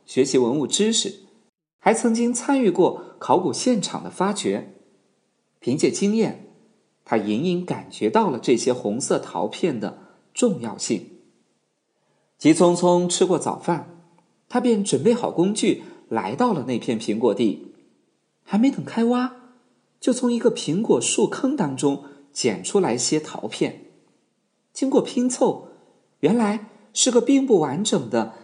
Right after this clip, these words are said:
尖底陶缸，这让李建安干劲十足。于是，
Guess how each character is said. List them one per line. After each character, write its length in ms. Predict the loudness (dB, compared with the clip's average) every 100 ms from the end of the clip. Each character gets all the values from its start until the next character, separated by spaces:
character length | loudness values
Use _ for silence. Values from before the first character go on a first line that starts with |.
| -6
尖 400 | 0 2 2 -2
底 260 | -4 -6 -12
陶 280 | -10 -6
缸， 500 | -2 -2 -2 -6 -14 _ _ _ _ _ _ 2
这 400 | 4 4 2 -10 -20 _ _ _
让 180 | 2 2
李 140 | 0 0
建 200 | 0 2
安 480 | 0 -2 -10 -20 _ _
干 300 | -2 -2 -6
劲 280 | -6 -6 -4
十 300 | -4 -4 -4
足。 380 | -2 -4 -6 -14 _ _ _ _ _ _ _ _ _
于 160 | 2 2
是， 640 | 4 2 2 -6 -20